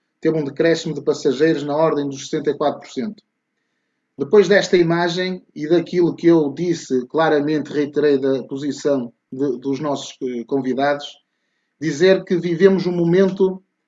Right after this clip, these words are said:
onde é necessário e permite uma intervenção do Estado, Estado Central, mas também uma intervenção do governo local. Indo ao encontro daquilo que o Ricardo Carvalho disse, que o Carlos Galão referiu,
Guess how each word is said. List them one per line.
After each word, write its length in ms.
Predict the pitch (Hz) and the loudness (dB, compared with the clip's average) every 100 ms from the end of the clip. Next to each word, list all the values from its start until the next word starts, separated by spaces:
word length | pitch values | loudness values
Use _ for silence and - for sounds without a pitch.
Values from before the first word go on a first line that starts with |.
| _ | _
onde 480 | 151 165 196 185 185 - | 4 6 6 4 0 0
é 220 | 170 190 | 2 4
necessário 920 | 180 170 - - 170 175 170 170 170 | 4 0 -4 -4 2 4 6 6 4
e 80 | 156 | -2
permite 440 | 151 165 160 170 165 | -2 0 2 0 0
uma 100 | 175 | 0
intervenção 600 | 170 156 165 156 175 165 | 0 0 0 0 -2 -2
do 80 | |
Estado, 560 | 135 - 139 147 170 190 _ _ _ _ _ | -4 -6 -2 -2 -4 -8 _ _ _ _ _
Estado 340 | - 175 151 | -4 0 0
Central, 580 | - 147 135 143 160 170 _ _ _ | 0 -6 -2 -2 -2 -6 _ _ _
mas 140 | 165 | -4
também 520 | 165 190 190 208 208 - | 2 4 6 4 2 -4
uma 240 | 180 190 | -2 0
intervenção 920 | 190 175 170 170 170 165 - 185 190 190 _ - | 0 0 0 2 0 0 0 0 -2 -6 _ -18
do 240 | 135 175 | -4 -2
governo 480 | 165 160 196 170 156 | 0 4 4 4 0
local. 500 | 147 120 123 110 98 _ _ _ _ _ _ _ _ _ | 0 0 -2 -6 -8 _ _ _ _ _ _ _ _ _
Indo 240 | 180 220 208 | 4 6 6
ao 100 | 208 | 4
encontro 420 | 190 226 220 185 | 6 6 6 2
daquilo 300 | 175 214 190 | 2 2 0
que 60 | 202 | 2
o 100 | 180 | 2
Ricardo 400 | 170 190 185 170 | 0 -2 -2 -2
Carvalho 400 | 175 180 175 139 | -2 2 0 2
disse, 420 | 165 127 - 110 | 0 0 -6 -8
que 80 | - | -8
o 60 | |
Carlos 260 | 131 135 139 | -4 -4 -2
Galão 320 | 151 156 170 | -2 0 -2
referiu, 680 | 143 139 - 156 165 123 104 | -6 -6 -2 4 4 2 -4